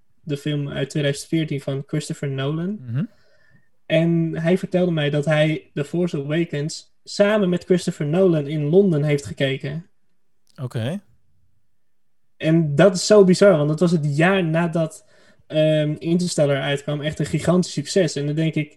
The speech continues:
Speaker 1: en hij heeft nog steeds contact met hem. Ik bedoel, zo bizar. En dan kijk je naar Star Wars mee.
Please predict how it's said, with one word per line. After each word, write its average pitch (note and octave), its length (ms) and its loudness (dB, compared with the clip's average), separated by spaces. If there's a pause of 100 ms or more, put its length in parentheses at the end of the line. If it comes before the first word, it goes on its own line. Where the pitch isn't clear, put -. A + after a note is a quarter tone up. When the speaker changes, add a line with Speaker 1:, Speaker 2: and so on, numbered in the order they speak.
(160)
Speaker 1:
en D#3+ 100 -8
hij E3 80 0
heeft E3+ 120 2
nog F#3 100 2
steeds A3 240 0
contact B3 380 -2
met C#3+ 160 -2
hem. C3+ 280 -6
Ik D3+ 140 -8
bedoel, E3+ 420 2 (340)
zo - 340 2
bizar. G3+ 300 8
En C#3 140 2
dan D3 80 0
kijk F3+ 180 2
je F3+ 60 0
naar D#3+ 100 2
Star F3 280 -2
Wars C#3 160 -6
mee. C3+ 380 -8